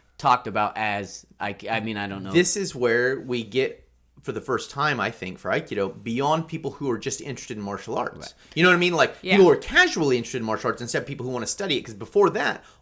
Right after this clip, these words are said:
Speaker 2: only people who did martial arts would know about Aikido,
Speaker 1: Right.
Speaker 2: you know?
Speaker 3: Right.
Speaker 2: Um, and so Steven Seagal making that movie, and, like, the beginning of the movie's got him doing some Aikido Jiwa that looks
Speaker 1: Right.
Speaker 2: awesome, and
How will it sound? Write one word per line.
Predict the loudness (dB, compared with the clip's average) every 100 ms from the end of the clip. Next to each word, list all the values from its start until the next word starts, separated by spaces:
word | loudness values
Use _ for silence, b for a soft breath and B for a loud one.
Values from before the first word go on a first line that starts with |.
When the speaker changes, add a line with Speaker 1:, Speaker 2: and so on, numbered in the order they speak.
| 0
Speaker 2:
only | 2 2
people | -2 -4 -4
who | 0
did | -2 0
martial | -2 -2 0 2
arts | 2 2
would | -6
know | -4 -2
about | 0
Aikido, | 0 -2 -4 -8
Speaker 1:
Right. | -10 -10
Speaker 2:
you | -8
know? | -6 -8 -10
Speaker 3:
Right. | -10 0
Speaker 2:
Um, | 2 2
and | 2
so | 0
Steven | 0 -2 -2
Seagal | -4 -4 -4
making | -4 -4
that | -2 -2
movie, | -2 -2 -2
and, | -2
like, | -4
the | -6
beginning | -8 -2 -2 -2
of |
the | -6
movie's | -6 -6 -6
got | -4 -4
him | -2 0
doing | 2 2 0
some | -4 -6
Aikido | -8 -4 -6
Jiwa | -4 -6 -2 0 0
that | -2 -4
looks | -4
Speaker 1:
Right. | -2
Speaker 2:
awesome, | 2 2 2 -2
and | -4